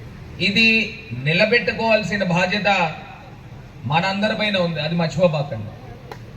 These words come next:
ఇది నిలబెట్టుకునే బాధ్యత మనందరిపైన ఉంది. ఖచ్చితంగా మూడుకి మూడు సీట్లు గెలిస్తే మనము మన వాళ్ళందరికీ కూడా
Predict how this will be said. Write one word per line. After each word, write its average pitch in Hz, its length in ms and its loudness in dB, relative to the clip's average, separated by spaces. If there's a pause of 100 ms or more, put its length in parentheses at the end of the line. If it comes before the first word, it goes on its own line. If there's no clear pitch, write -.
(440)
ఇది 151 100 2
నిలబెట్టుకునే 190 600 2
బాధ్యత 185 380 0 (120)
మనందరిపైన 180 560 -2
ఉంది. 147 200 -6 (1800)
ఖచ్చితంగా 226 920 2 (560)
మూడుకి 220 420 2
మూడు 214 260 0
సీట్లు - 320 0
గెలిస్తే 277 720 2 (1160)
మనము 226 720 2 (500)
మన 170 260 0
వాళ్ళందరికీ 233 720 2
కూడా 220 360 0